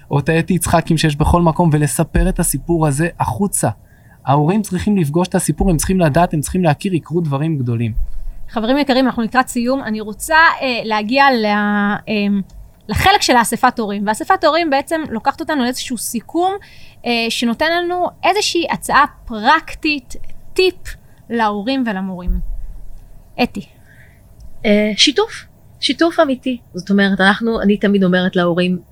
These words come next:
Speaker 3: ב-, בכל הזדמנות, "אתם השותפים הכי משמעותיים שלנו." אה, אתם, אה, הילד שלכם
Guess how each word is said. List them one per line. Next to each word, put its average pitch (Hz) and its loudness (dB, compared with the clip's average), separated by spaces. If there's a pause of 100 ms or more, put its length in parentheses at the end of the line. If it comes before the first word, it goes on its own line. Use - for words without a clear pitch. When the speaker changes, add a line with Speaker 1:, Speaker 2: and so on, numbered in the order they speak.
Speaker 3:
ב-, 185 -8
בכל 247 4
הזדמנות, 185 2
"אתם 226 0
השותפים 226 -2
הכי 185 0
משמעותיים 170 -4
שלנו." 160 -4 (480)
אה, 175 2 (400)
אתם, 180 0
אה, 175 0
הילד 185 2
שלכם 185 0